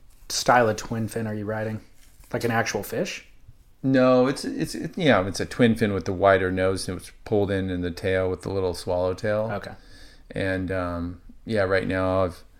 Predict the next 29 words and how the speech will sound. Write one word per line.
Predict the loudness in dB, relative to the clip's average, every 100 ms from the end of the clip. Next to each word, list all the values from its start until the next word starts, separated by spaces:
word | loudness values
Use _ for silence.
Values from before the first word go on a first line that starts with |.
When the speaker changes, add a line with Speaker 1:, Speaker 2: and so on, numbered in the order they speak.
| -20 -20 -20 -20 -20 -10
Speaker 2:
I've | -8 2
got | 4 4
a |
little | 2 0 0 0
bit | 0 0
of, | 2 2
I | 2
guess | 2 2 0
you'd | -4
call | 0 0
it | 0
a |
two | -2 -6
plus | -2 0 0 -2
one. | -6 -6 -8 -10 -18 -20 -20 -20 -20 -18 -6
And | -2
I'm | 0
working | 0 0 0
on, | 0 0 0
we're | 0
trying | 2 2
to | 2
work | -2 -2
on | -2 -2
the | 0
outline | 0 0 -2
and | -4
stuff | -2 -2 -2
to, | -4 -4